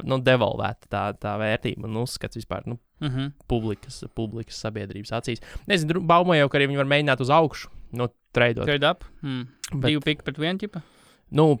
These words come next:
Speaker 1: divi pret vienu, tas pats kaut vai to Vaizmanu
Speaker 2: Ā, nu,
Speaker 1: likt
Speaker 2: Vaizmanu.
Speaker 1: klāt, nu, jebko. Un, un mēģināt mainīt uz augšu, bet, nu,
Speaker 2: Mm.
Speaker 1: tur, tur jau, kas tu mums tur ir?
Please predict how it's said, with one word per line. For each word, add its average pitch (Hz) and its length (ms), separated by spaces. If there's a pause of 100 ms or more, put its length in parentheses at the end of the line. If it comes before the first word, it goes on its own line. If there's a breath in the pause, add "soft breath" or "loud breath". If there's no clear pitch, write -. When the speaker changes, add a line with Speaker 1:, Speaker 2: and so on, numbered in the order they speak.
Speaker 1:
divi 143 240
pret 120 240
vienu, 143 300
tas 113 100
pats - 240
kaut 131 220
vai 123 80
to 123 160
Vaizmanu 143 480 (400 loud breath)
Speaker 2:
Ā, 127 240
nu, 135 80
Speaker 1:
likt 139 160
Speaker 2:
Vaizmanu. 135 60
Speaker 1:
klāt, 131 240
nu, 151 100
jebko. 135 460 (600 soft breath)
Un, 120 280
un 117 160
mēģināt 123 340
mainīt 123 360
uz 117 100
augšu, 120 400
bet, 107 260
nu, 113 240
Speaker 2:
Mm. 135 80
Speaker 1:
tur, 113 320
tur 123 120
jau, 110 300
kas 113 160
tu - 120
mums 104 180
tur 117 160
ir? 117 160